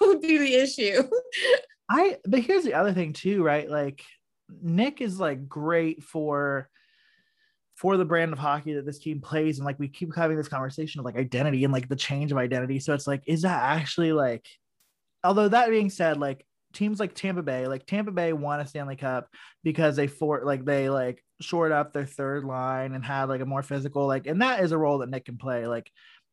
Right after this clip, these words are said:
Speaker 2: so I, I don't think that that's, I don't think it's fair to say, like,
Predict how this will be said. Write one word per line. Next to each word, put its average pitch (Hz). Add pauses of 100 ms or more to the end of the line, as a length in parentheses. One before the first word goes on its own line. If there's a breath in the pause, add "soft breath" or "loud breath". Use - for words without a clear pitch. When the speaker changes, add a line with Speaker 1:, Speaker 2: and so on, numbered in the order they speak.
(160)
Speaker 2:
so 190
I, 185
I 180
don't 185
think 151
that 127
that's, 131 (200)
I 151
don't 151
think 135
it's 123
fair 123
to 120
say, 127
like, 117